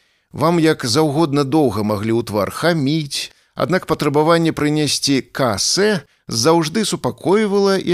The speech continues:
ацверажала. Быццам гэты дзіўны перажытак савецкіх часоў, кніга скаргаў, па-ранейшаму заставалася адзіным простым каналам, да таго вялікага і страшнага,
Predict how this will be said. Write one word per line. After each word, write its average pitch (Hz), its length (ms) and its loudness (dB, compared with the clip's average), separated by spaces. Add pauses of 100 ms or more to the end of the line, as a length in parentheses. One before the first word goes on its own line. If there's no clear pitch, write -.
ацверажала. 131 840 -2 (240)
Быццам 139 380 -2
гэты 151 240 -2
дзіўны 131 500 0
перажытак 127 480 -2
савецкіх 123 540 -2
часоў, 170 580 -2
кніга 123 380 -2
скаргаў, 101 500 -2 (320)
па-ранейшаму 170 640 0
заставалася 147 800 0
адзіным 127 640 -2
простым 127 500 -2
каналам, 180 640 0 (260)
да 131 160 -2
таго 143 280 2
вялікага 143 600 0
і - 140 -8
страшнага, 120 960 -2